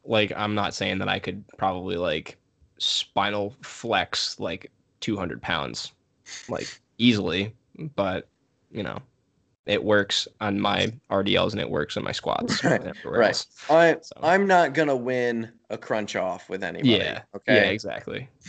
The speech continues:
Speaker 1: No.
Speaker 2: But, but I'll, I'll do just fine in, in the compound movements.
Speaker 1: Yeah,
Speaker 2: Which
Speaker 1: exactly.
Speaker 2: is, that's, that's what matters to me in my training,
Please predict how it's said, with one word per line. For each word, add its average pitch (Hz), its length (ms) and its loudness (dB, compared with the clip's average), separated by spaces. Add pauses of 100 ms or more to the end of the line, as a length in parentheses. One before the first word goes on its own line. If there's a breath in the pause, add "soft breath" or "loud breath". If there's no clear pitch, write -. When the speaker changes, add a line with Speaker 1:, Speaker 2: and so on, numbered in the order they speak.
(120)
Speaker 1:
No. - 80 -10
Speaker 2:
But, 120 260 4 (460 soft breath)
but 123 100 2
I'll, 120 280 8
I'll 123 120 6
do 120 200 0
just 117 260 -2
fine 101 320 2
in, 98 160 -4
in 95 140 -6
the 95 80 -6
compound 95 440 -10
movements. - 440 -20 (200)
Speaker 1:
Yeah, 107 120 -10 (360)
Speaker 2:
Which 120 100 -8
Speaker 1:
exactly. 110 380 -4
Speaker 2:
is, - 280 -10
that's, 123 340 4
that's 143 260 2
what 147 100 2
matters 123 360 4
to 123 80 -4
me 101 140 -4
in 101 80 -8
my 104 140 -8
training, - 360 -14